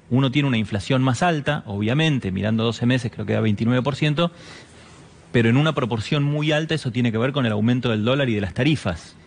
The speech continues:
Si vos le sacás esos componentes y ves lo que no tiene que ver con dólar, dólar y tarifas, la inflación está más baja que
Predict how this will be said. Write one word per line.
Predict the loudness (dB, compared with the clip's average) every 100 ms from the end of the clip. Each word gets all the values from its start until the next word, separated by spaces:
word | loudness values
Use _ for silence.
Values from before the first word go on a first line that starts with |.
| -20 -20 -20 -4
Si | 0
vos | 2
le | 2
sacás | 0 -2 -2
esos | -2 -4
componentes | -4 0 0 0 -4 -2
y |
ves | 0 0 -6 -20 -20 -20 -14 0
lo | 0
que | 2 0
no | 2 0
tiene | 2 0 0
que | -2
ver | -2
con | -2 -2
dólar, | 0 0 -2 -8 -12
dólar | -4 0 2 2
y |
tarifas, | 0 0 0 -4 -4 -10
la | 0
inflación | 0 2 0
está | 0
más | 0 0
baja | 0 0
que | -2 -4